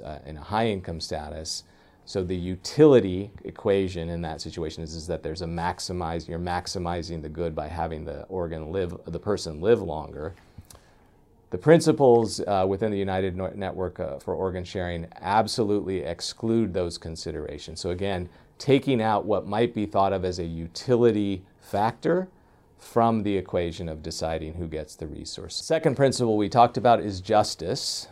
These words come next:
or we mentioned, and, and so justice is equally, if not more so, a complicated idea than, uh, than is, um, utility. Uh, again, lots of treatises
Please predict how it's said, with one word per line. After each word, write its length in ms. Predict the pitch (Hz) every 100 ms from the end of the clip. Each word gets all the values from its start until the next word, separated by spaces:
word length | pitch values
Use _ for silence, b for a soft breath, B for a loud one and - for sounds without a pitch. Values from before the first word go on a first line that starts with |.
| 90
or 140 | 87
we 100 | 87
mentioned, 480 | 90 101 95 87 101
and, 220 | 92 95
and 320 | 92 95 92
so 300 | 90 101 95
justice 480 | 90 123 143 156 -
is 300 | 117 92 - b b b b b b _
equally, 500 | - 156 156 110 113
if 140 | 104 107
not 240 | 98 95
more 320 | 92 107 127
so, 260 | 123 104 90
a 100 | 87
complicated 680 | 107 92 87 87 87 85 82
idea 600 | 80 78 78 78 87 113
than, 420 | 92 90 87 85
uh, 420 | 71 82 80 80 80
than 200 | 85 87
is, 340 | 82 80 -
um, 360 | - 80 78 78 85 -
utility. 760 | 90 87 147 107 71 64 85 - b b b b
Uh, 340 | 87 85 82 78
again, 360 | 90 87 80 80
lots 300 | 85 98 -
of 80 | 87
treatises 880 | 123 113 110 113 107 104 92 -